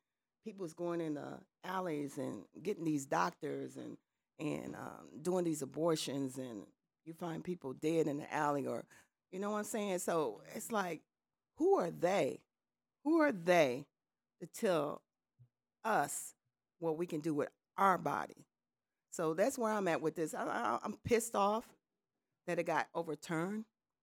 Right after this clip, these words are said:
I'm sad for the women in the future, what's gonna happen. We will hear about this. It's gonna be a lot of stories. Don't, don't get it twisted. It's gonna, you're gonna find people dead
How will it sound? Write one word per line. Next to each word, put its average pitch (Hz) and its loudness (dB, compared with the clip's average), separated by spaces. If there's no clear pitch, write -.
I'm 151 -4
sad 208 2
for 160 -2
the 143 -2
women 185 -2
in 160 -4
the 156 -6
future, 220 -4
what's 156 -6
gonna 143 -6
happen. 160 -8
We 214 -2
will 247 6
hear 220 4
about 165 2
this. 180 -4
It's 262 -4
gonna 254 -4
be 220 -6
a 185 -4
lot 170 -4
of 156 -10
stories. 165 0
Don't, 214 6
don't 247 8
get 302 6
it 285 -2
twisted. 247 2
It's 208 -2
gonna, 269 -4
you're 226 -6
gonna 240 -4
find 208 0
people 214 0
dead 180 4